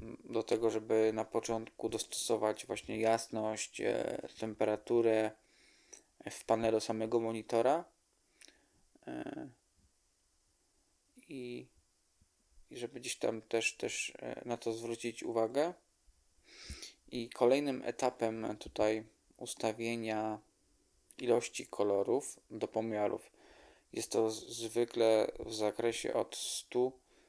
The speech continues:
do tysiąc, do tysiąc pięćset, ale warto zaznaczyć, że większa liczba, e, nie zawsze przekłada się na lepszy tutaj profil, e, ale znacznie może wpłynąć na sam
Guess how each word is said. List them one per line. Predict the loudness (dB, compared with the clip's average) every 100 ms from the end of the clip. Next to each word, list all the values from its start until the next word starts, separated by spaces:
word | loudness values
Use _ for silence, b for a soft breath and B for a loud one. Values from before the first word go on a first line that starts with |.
| b -2
do | 0
tysiąc, | 0 -2 -2 -2 -6 -10 -14 -14
do | 2 2
tysiąc | 2 -4 -4 -6
pięćset, | 0 0 0 0 0 0 -8 B B B B B -2
ale | 2 4
warto | 4 2 0 0
zaznaczyć, | 0 2 0 0 -6 -6
że | -2 2 2 0
większa | -2 -4 -2 -2
liczba, | -2 -8 -6 2 2 2 -2 _ _ _ _ _ _ B B B B B _
e, | -2 0
nie | 0 2
zawsze | 2 2 -2
przekłada | -2 -2 4 4 4 0
się | -2
na | -2 0
lepszy | 0 0 -2 2 2 2 0
tutaj | -2 0 0
profil, | 4 6 8 4 -6 -8 _ B B B B B B B B B -6
e, | -2 0 -2 -4 -8 -14 -4
ale | 2 2
znacznie | 2 -2 -4 -4
może | -4 -2 0 0 0 -2 _
wpłynąć | -10 -6 -4 -4 -4
na | -4
sam | -2 -2 -2 -6